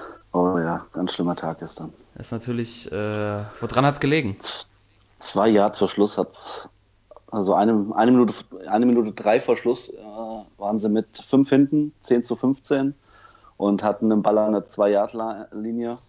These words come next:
Speaker 1: also Vierter und zwei, Vierter und Goal und haben's leider nicht gepackt, den Pass anzubringen und damit, äh, haben sie das Spiel verloren.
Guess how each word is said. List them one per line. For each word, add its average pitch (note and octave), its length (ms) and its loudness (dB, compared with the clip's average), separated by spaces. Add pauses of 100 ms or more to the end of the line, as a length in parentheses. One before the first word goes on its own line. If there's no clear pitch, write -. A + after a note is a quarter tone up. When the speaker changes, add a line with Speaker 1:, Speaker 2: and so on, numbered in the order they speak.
(120)
Speaker 1:
also G2 180 -16
Vierter G#2+ 280 -2
und G2+ 120 -4
zwei, G#2 360 0
Vierter A2 220 -6
und G2+ 120 -6
Goal A2+ 320 2 (1200)
und G2 140 -6
haben's A2 200 -2
leider A2 180 6
nicht A#2 180 2
gepackt, A#2 300 -2
den A#2+ 80 0
Pass - 400 -8 (260)
anzubringen A#2+ 640 -2
und G#2 240 -4
damit, F#2+ 500 -4
äh, E2+ 60 -8
haben F#2+ 380 -2
sie G2 60 -10
das G#2 60 -10
Spiel G#2 160 0
verloren. G2 480 2